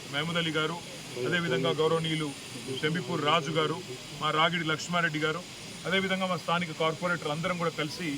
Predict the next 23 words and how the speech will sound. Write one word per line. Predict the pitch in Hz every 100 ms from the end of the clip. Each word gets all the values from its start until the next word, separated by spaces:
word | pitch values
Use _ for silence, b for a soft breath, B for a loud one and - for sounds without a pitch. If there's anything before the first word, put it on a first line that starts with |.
| - - - - -
వీటిని | 160 160 156
సందర్శిస్తా | 147 160 151 - 135
ఉన్నాం. | 117 101 - - - - - - - -
ఇది | 170 208 190
ఎస్టీపీల | 180 214 220 220 208
సందర్శనలో | 185 190 196 - 185 196 240 - -
ఈరోజు | 165 180 165 151
మొదటి | 170 202 196
అడుగు | 175 165
మాత్రమే. | 160 - 170 180 - - - - -
ఇంకా | 151 185 175 - - - -
కుకట్పల్లిలో | - 160 190 185 180 180 185 170 156 - - 131
ఇంకా | 151 180
దాదాపుగా | 165 180 190 180 190
మొత్తం | 175 - 180
ముప్పై | 170 196 202
ఒక్క | 160 180
ఎస్టీపీ, | - 202 170 147 107 - - - - 151
ఉప్పల్లోని | 185 190 190 190
నల్ల | 165 175 190
చెరువులో, | 185 180 180 175 175 - - - -
అదేవిధంగా | 151 185 180 175 180 160 156 - - -
మాకు | 156 160